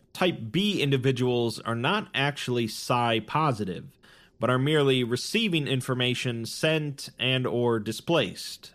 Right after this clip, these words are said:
by an outside force. A new method of psi assessment was developed, at which point it was discovered that Type Bs require a subject relatively nearby to read, suggesting that displaced information decayed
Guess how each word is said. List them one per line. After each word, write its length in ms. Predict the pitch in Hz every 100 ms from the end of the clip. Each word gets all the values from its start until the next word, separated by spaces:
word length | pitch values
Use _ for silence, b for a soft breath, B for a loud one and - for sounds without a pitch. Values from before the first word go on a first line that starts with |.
| _
by 160 | - 117
an 100 | 113
outside 540 | 110 123 - 120 104
force. 680 | 95 151 117 - - - - _ _ _ _ _ _ _ _ _ _ _
A 100 | 101
new 220 | 123 147
method 420 | 131 135 151 139 107
of 100 | 98
psi 400 | - 127 120 113
assessment 720 | 90 110 - 180 - 117 -
was 140 | 110
developed, 580 | 104 123 170 104 90 - B B B
at 140 | - 131
which 200 | 147 -
point 360 | 143 135 123 -
it 60 |
was 160 | 131 117
discovered 460 | 117 - 127 117 107
that 100 | -
Type 300 | 127 117 -
Bs 340 | 151 143 117
require 440 | 120 - 123 123
a 100 | 110
subject 520 | 120 - 123 120 120 110
relatively 680 | 110 175 190 185 156 147 143
nearby 680 | 127 131 123 160 160 131
to 180 | 117 127
read, 600 | 113 107 185 135 90 - - B B B
suggesting 640 | - 110 135 131 123 117
that 340 | 113 110 -
displaced 500 | - 117 - 117 113
information 720 | 110 107 117 160 147 - 120 110
decayed 680 | 110 - - 196 120 92